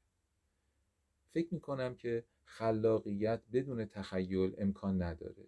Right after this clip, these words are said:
یعنی یک تخیل رشد یافته می‌تونه، اه، کنش خلاق انجام بده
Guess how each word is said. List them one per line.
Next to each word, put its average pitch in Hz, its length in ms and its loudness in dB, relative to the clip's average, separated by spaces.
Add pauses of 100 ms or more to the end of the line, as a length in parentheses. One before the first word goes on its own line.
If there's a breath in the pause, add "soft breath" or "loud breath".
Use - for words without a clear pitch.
(380 soft breath)
یعنی 101 400 4 (220)
یک 139 180 -6
تخیل 104 580 0
رشد 95 340 4
یافته 95 680 0 (720)
می‌تونه، 90 500 -2 (400)
اه، 85 120 -4
کنش 95 380 0
خلاق 98 560 2
انجام 80 540 -6
بده - 200 -18